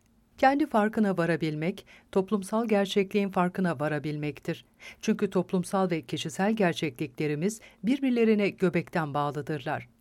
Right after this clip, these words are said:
Kişinin kendini çözümlemesi, kendini tarihsel, toplumsal hakikat içinde konumlandırabilmesiyle mümkündür. Tarihsel, toplumsal konumlanma sürecinde yaşadığı çelişkiler,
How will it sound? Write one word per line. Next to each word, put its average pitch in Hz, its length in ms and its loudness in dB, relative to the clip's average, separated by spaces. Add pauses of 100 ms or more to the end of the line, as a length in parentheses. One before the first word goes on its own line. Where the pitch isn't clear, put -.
(120)
Kişinin 262 520 2
kendini 185 420 6
çözümlemesi, 147 920 -2 (360)
kendini 180 640 4
tarihsel, 170 640 0
toplumsal 185 560 -2
hakikat 160 500 -4
içinde 160 360 -2
konumlandırabilmesiyle 185 1300 0
mümkündür. 139 680 -6 (480)
Tarihsel, 226 560 6
toplumsal 190 560 0
konumlanma 175 580 0
sürecinde 190 500 4
yaşadığı 151 640 0
çelişkiler, 156 760 -2